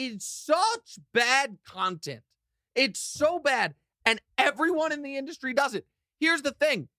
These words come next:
It's a weird thing about media people, 'cause it's not just sports media. You turn on your local Chuckle Hour News, the morning news show, the kinda lighter, you know, they're not wearing ties, shirts, the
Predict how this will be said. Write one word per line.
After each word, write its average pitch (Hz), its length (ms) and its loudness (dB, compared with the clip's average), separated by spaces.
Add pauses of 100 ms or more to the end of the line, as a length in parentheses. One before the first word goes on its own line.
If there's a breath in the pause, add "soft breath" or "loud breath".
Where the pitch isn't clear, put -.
(240)
It's 294 200 2
a 285 120 4
weird 302 680 0 (120)
thing 247 400 0 (360)
about 240 420 2
media 294 640 0
people, 165 500 -12 (300)
'cause 277 180 0
it's 262 160 -2
not 339 200 0
just - 240 -2
sports 277 420 -4
media. 196 440 -2 (220)
You 233 180 -4
turn 339 300 -2
on 320 220 -4
your 247 140 -10
local 226 600 -4 (220)
Chuckle 254 440 -2
Hour 226 320 0
News, 214 600 -4 (220)
the 208 240 0
morning 214 460 -2
news 208 320 -4
show, 190 240 0
the 165 100 -6
kinda 175 280 -8
lighter, 151 440 -4
you 151 120 -10
know, 147 120 -8
they're 143 100 -8
not 151 220 -4
wearing 147 280 -6
ties, 143 380 -6
shirts, 147 340 -10
the 135 160 -18